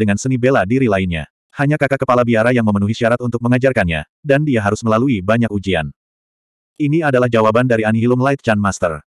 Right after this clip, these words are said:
Sebagai seorang biksu Buddha terkemuka, dia tidak akan pernah berbohong, apalagi berbohong tentang sesuatu yang sangat penting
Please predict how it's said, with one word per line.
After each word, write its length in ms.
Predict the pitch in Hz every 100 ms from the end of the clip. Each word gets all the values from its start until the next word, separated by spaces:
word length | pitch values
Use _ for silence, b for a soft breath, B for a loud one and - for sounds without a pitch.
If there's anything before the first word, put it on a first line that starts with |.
| _ _ -
Sebagai 320 | - 135 143
seorang 320 | 160 139 131
biksu 240 | 127 - 131
Buddha 160 | 120
terkemuka, 560 | 120 120 120 123 90 113 _ -
dia 160 | 123 135
tidak 160 | 127
akan 160 | 117 117
pernah 160 | 113 110
berbohong, 480 | 120 120 101 85 98 _
apalagi 400 | 120 120 117 143
berbohong 320 | 139 110 104
tentang 240 | 107 107 110
sesuatu 400 | - 127 120 113
yang 160 | 113
sangat 240 | 104 123 127
penting 320 | 123 113